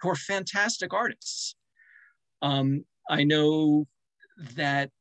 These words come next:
they don't necessarily present their art a lot. Sometimes they do, sometimes they don't. So some of them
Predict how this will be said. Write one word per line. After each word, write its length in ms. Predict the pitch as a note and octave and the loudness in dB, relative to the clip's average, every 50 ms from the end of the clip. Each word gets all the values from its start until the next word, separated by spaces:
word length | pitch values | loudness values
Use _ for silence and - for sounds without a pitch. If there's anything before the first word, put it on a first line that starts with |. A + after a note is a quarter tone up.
| _ _ | _ _
they 220 | D#3 C3+ D3+ D3+ | -4 0 2 2
don't 180 | D3 D#3 D#3 - | 2 2 -2 -2
necessarily 520 | D#3+ D3+ C#3 - D3+ - D#3+ D#3 D#3 D3+ | -4 -4 -4 -2 -4 -4 -2 -2 -2 -2
present 400 | D3 - D3+ C#3+ - D#3 D#3+ D#3 | -2 -2 -4 -2 -2 -2 -4 -2
their 160 | - D#3+ E3 D#3+ | -2 0 0 0
art 140 | E3 E3+ | 0 0
a 40 | E3 | -2
lot. 320 | D#3 E3 E3 E3+ F3 F3+ - _ | -2 -2 -2 -2 -2 -2 -4 _
Sometimes 580 | - - - D#3 D3+ - - D#3 E3+ D#3+ D3 C3+ | -8 -6 -6 -4 -6 -6 -6 -6 -4 -4 -4 0
they 120 | D#3 D3+ | 0 0
do, 160 | C#3+ C#3+ D3 | 2 2 0
sometimes 540 | D3+ - - D#3 C#3+ - D3+ D3+ D3+ C#3+ - | 0 0 -4 -6 -8 -4 -4 -2 -2 -4 -4
they 80 | - D3+ | -2 -2
don't. 140 | D3+ E3 D#3+ | 0 0 0
So 160 | - E3 F3+ | 0 0 0
some 200 | E3 - F3 E3+ | 0 0 0 0
of 40 | E3 | 0
them 240 | D#3+ D3+ D#3 D3+ | 0 0 0 -2